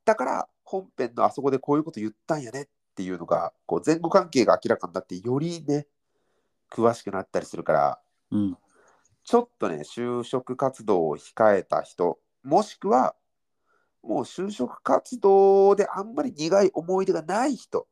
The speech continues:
Speaker 2: うん。
Speaker 1: は、ちょっとこの何者、何様、読んでみていただけると、僕の好きな浅井亮さんの世界に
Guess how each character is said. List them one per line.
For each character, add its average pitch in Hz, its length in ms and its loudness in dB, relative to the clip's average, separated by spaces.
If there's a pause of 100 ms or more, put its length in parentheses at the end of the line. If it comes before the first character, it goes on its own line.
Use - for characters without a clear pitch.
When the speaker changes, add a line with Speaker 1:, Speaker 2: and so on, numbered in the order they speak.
(540)
Speaker 2:
う - 60 -2
ん。 95 160 -4 (400)
Speaker 1:
は、 - 260 2 (300)
ち - 100 -20
ょ - 40 -16
っ - 60 -20 (120)
と 85 100 -10
こ - 120 -20
の 76 100 -20
何 - 240 -14
者、 - 340 -8 (220)
何 - 240 -2
様、 - 340 0 (320)
読 92 220 4
ん - 80 -20
で 78 80 -8
み 73 100 -16
て - 120 -10
い 78 60 -8
た - 100 -4
だ 90 120 0
け 107 100 4
る 101 100 2
と、 107 380 6 (140)
僕 110 180 -6
の 101 80 -8
好 - 60 -20
き 107 100 -10
な 87 80 0
浅 101 200 0
井 95 40 -2
亮 95 120 -2
さ 90 120 -2
ん 82 80 -4
の 82 140 -8 (200)
世 - 180 -14
界 85 200 -2
に - 140 -20